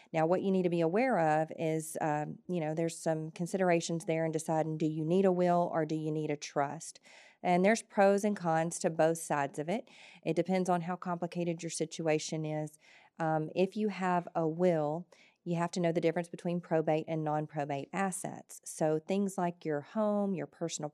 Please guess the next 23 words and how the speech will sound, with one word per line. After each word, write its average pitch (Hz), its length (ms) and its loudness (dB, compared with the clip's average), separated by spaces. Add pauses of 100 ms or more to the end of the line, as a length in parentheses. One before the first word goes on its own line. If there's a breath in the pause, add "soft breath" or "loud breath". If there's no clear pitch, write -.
property, 190 760 0 (400 soft breath)
uh, 147 140 -6
bank 202 360 2
accounts, 202 680 -2
any 226 240 2
kind 226 240 -2
of 196 60 0
account 190 400 -4
that 160 300 -6
doesn't 180 420 2
have 156 480 -4 (380 soft breath)
a 165 100 4
beneficiary 170 800 0
listed 160 680 -2
are 156 160 -2
gonna 160 200 -2
pass 165 420 -4
according 165 540 -4
to 151 240 -2
what 151 260 -2
your 156 160 0
will 208 320 2
says. - 560 -10